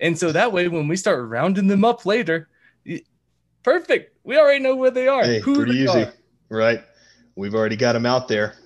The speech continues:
Speaker 2: Put the, the mark on 'em. I, I think, uh, that's probably something we're safe of with as, as much of an evangelical strength as we still <laughs> have in this country. It's gonna be pretty hard to give anybody a,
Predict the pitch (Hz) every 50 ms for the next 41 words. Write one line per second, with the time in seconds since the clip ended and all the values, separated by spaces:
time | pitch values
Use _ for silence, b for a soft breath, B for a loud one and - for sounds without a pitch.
0 | _ _ - - 127 123 - 117 110 107 107 113 120 113 120 127 131 139 139 -
1 | 127 113 110 110 110 113 - _ B B B B B B B B B B B B
2 | 120 139 143 139 135 - - 131 127 - 127 113 104 95 - 101 92 90 90 -
3 | - _ _ 110 104 101 - - 95 92 90 - - 92 - 98 92 95 90 -
4 | - 113 101 95 - 101 95 92 98 92 - 98 92 92 - - - 90 101 90
5 | 101 101 101 95 - 95 95 92 92 95 95 98 95 92 - 117 117 104 98 104
6 | 101 98 107 104 101 98 98 - 104 95 - - - 107 101 98 - 101 92 -
7 | 101 - - - - - 143 - 147 135 113 123 123 - - 127 123 123 117 120
8 | - - 127 120 107 - 123 110 104 113 110 101 104 104 104 104 107 107 101 101
9 | 101 101 98 101 98 98 -